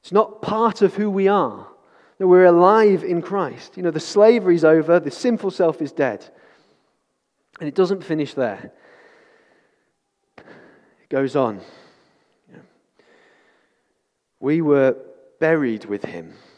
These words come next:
through baptism into death, in order that, just as Christ was raised from the dead through the glory of the Father, we too may live a new life. For if we've been united with him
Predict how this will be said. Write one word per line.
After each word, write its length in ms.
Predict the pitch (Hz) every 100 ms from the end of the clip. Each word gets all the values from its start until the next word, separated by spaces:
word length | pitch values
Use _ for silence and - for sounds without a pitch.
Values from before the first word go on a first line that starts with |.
| _ _
through 260 | 139 135
baptism 680 | 131 120 - - 92 95 98
into 340 | 113 131 147
death, 420 | 139 98 98 - _ _ _ _ _ _ -
in 440 | 139 156 156 160 - -
order 760 | 139 135 123 110 107 104 - 98
that, 560 | 104 - - - - _ _ _ _
just 220 | 131 -
as 100 | 170
Christ 680 | - - 220 202 190 - -
was 160 | 117 113
raised 360 | 117 113 113
from 140 | 131 123
the 80 |
dead 400 | 131 107 107 - - - - _
through 200 | 151 147
the 60 |
glory 580 | - 139 151 160 165 165
of 100 | 160
the 80 | 170
Father, 400 | - 127 123 127
we 280 | 139 196 185
too 440 | - 240 233 127
may 200 | 135 139
live 400 | 147 190 120 117 127
a 60 |
new 220 | 131 151
life. 520 | 143 156 113 - - _ _ _ _ _ _ _
For 120 | 208
if 120 | 247
we've 140 | 269 -
been 200 | 208 180
united 680 | 175 156 180 226 226 240 214
with 160 | 214
him 360 | 165 135 135